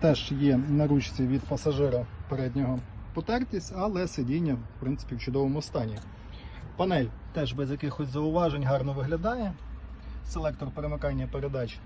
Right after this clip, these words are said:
теж в чудовому стані, підлокітники теж без якихось пошкоджень. Кондиціонер в даному авто відсутній. Присутні чотири склопідіймачі, е, вірніше, два спереді і ззаду. Ось такі. Ви бачите,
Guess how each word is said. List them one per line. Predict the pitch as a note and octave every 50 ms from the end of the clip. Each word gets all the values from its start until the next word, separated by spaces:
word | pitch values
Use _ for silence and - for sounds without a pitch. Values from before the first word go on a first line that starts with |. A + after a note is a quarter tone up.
| - -
теж | G3+ A#3+ -
в | -
чудовому | A3 G3+ G3 F#3+ F#3+ F#3 F3 E3
стані, | - - F3+ E3+ E3 D#3+ D3 -
підлокітники | - D3 C3 C3+ C3 - - G#3 G3+ - F3+ F3 - D#3 D3 C#3 - - - - -
теж | - D3+ D#3+ D#3 - - - - - - - - - - - - - -
без | C3+ D3+ C3+
якихось | B2 A2+ - C#3+ - D#3 -
пошкоджень. | - - E3+ - - D#3+ C3 G#2+ G2 G2+ G#2 G#2 -
Кондиціонер | D#3+ D#3+ D#3 D3 - - D3+ D3 E3+ G3+ A3+ G#3
в | F3
даному | E3 D#3 D3 C3+ B2+ B2
авто | A2+ G#2 - F3+ F#3+
відсутній. | E3 E3+ E3 - E3 C#3+ A2+ - - G#2 G#2 -
Присутні | B2+ A#2+ - F3 F3 - D#3+
чотири | C3 - - - D#3+ D3+ C#3+
склопідіймачі, | C3 - D3+ C#3+ - C#3 C3 C#3+ C#3+ C#3+ D3 D3+ - - A3 A#3+ A#3+ G#3+ - - - - - - - - - - - - - - - - - - - - - - - - - - - - - -
е, | E3 D#3 D#3 D3
вірніше, | D3 D#3 D#3+ E3+ D#3+ - - D#3
два | C#3+ D#3 D#3 D3
спереді | - - E3+ E3 D#3+ D#3+ D3+ C#3+ D3+
і | F3 E3+ D#3+
ззаду. | C3+ C#3 D3+ D3+ D#3 D3+ D3+ C#3 - - - F3+
Ось | - -
такі. | - - D#3 - - E3 D#3 - - - - - - - D3+ - - - - - C#3 C3+ - - - - - - - -
Ви | E3
бачите, | D#3 D#3 E3 F3 - - - E3+ D3+